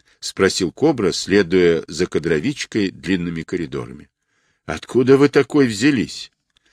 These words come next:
Она рассмеялась. С этого же всегда начинают. Платим мы прилично. Двести пятьдесят плюс премиальные. На руки около полумиллиона. Так я у вас готов и две смены работать.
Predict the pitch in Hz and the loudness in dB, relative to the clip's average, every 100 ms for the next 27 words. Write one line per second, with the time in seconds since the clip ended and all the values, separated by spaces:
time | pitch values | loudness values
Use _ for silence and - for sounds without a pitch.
0 | _ - 85 87 87 - 95 80 65 - | _ -6 -2 0 0 -2 -4 -2 -4 -8
1 | - - _ _ _ - - 135 - 117 | -16 -18 _ _ _ -4 2 2 4 4
2 | 110 107 - 104 85 92 92 110 - 151 | 4 2 0 -2 0 2 2 0 -4 -6
3 | 147 - - _ _ _ - - - - | -6 -8 -10 _ _ _ -20 -20 -20 -2
4 | 127 190 - 147 135 - 135 127 - - | 2 2 2 4 2 2 0 0 -4 -10
5 | - - _ _ - - 82 120 190 - | -14 -20 _ _ -20 -12 0 2 2 0
6 | 131 - 95 76 82 - 131 185 - - | -6 -4 -8 -6 -6 0 2 2 -2 -6
7 | 87 170 - 135 135 92 76 71 69 69 | -2 -2 -2 -6 -2 -2 -2 -4 -6 -10
8 | 67 _ - - 82 107 196 202 - 82 | -12 _ -20 -12 -2 2 4 2 0 -6
9 | 76 - 101 - 147 147 95 82 87 131 | -4 0 0 0 -4 -2 -2 -2 -2 -4
10 | 98 69 64 71 _ _ _ _ _ _ | -4 -8 -10 -14 _ _ _ _ _ _
11 | _ _ _ _ - 98 113 123 117 139 | _ _ _ _ -4 -2 4 4 6 4
12 | 107 131 - 147 - 113 92 127 - 160 | 4 2 6 4 6 0 2 2 2 0
13 | 190 156 127 87 73 - - - | 0 2 2 0 -4 -8 -16 -20